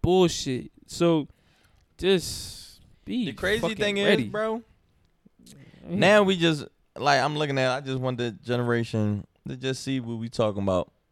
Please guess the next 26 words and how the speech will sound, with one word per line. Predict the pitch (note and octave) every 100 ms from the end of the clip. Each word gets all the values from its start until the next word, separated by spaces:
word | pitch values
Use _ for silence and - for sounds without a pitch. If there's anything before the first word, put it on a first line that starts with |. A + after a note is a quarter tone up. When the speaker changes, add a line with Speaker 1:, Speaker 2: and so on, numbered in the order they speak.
| -
Speaker 2:
Step | - A2+
back | G2+ G#2
Speaker 1:
That, |
Speaker 2:
because, | A2 G#2+ A2+ G#2+ B2+
Speaker 1:
right, | D#3+ B2+
that | B2+ C#3
Speaker 2:
bro, | D#3 C#3
we're |
Speaker 1:
disconnection. | C3 E3 F3
Speaker 2:
starting | C#3 D#3 C3+
to, | C3 B2+ -
we're | A2+ C3+
starting | C#3+ C3 A#2
to |
go | A2+ A2+ A2+
into | G#2+ A2+
their | A2+ A2
roles | A2 A#2 F#2+ E2+
now. | A#1 G1+ - _ _ _ _ -
Speaker 1:
Right. | - D3 C3
Speaker 2:
So | B2 B2
it's |
like | A#2 A2 G2+ - _ _ _
they're | A2+ C#3+ E3
really | C#3 D3 C#3
s-, | C3+